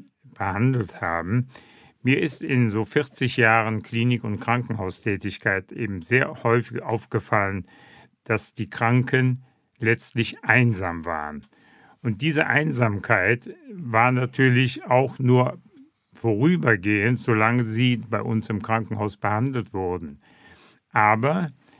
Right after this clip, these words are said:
die Gefahr bestand ja, dass die Patienten dann anschließend in eine chronische Einsamkeit geraten. Da haben wir uns sehr bemüht, mit den Schwestern und den Kollegen,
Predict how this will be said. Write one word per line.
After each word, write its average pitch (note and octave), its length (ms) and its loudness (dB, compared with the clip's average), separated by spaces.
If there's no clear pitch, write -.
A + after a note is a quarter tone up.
die A#2+ 100 -2
Gefahr C3 480 0
bestand G#2+ 640 -2
ja, B2+ 160 2
dass A2+ 280 -4
die - 100 -20
Patienten G#2+ 600 -6
dann F#2+ 220 -4
anschließend B2+ 880 -4
in B2+ 180 -4
eine A2+ 240 0
chronische C3+ 720 0
Einsamkeit F2 840 -6
geraten. F2+ 560 -2
Da B2 220 4
haben D3 200 -2
wir C3+ 140 4
uns C3 300 -2
sehr C3 200 6
bemüht, A#2 540 2
mit A#2 180 0
den B2 140 4
Schwestern A2 720 0
und C3+ 200 0
den A#2 140 4
Kollegen, G#2 680 0